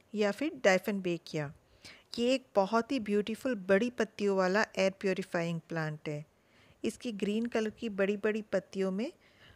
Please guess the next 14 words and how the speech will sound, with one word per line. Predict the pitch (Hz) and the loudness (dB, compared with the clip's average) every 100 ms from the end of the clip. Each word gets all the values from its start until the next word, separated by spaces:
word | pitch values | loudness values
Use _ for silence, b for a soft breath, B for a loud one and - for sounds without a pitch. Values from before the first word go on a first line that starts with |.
| b b _ | b b _
वाइट | 190 208 214 | 2 2 2
कलर | - 226 226 | 2 0 2
का | 240 | 2
वेरिएशन | 214 185 175 180 175 190 175 | 2 2 2 0 -2 -2 -4
होता | 165 - 170 | -4 -4 -6
है, | 233 B B - - | -6 B B -10 -2
जो | 226 | -2
दिखने | 208 - 214 | -2 -4 -2
में | 214 233 202 - | 0 0 -4 0
बहुत | 190 185 214 220 247 | 0 0 -2 -2 -6
ही | 240 - | -10 -6
खूबसूरत | 202 190 - 202 196 | -4 -4 -4 -4 -4
लगता | 175 170 - 160 | -4 -6 -6 -4
है। | 151 | -4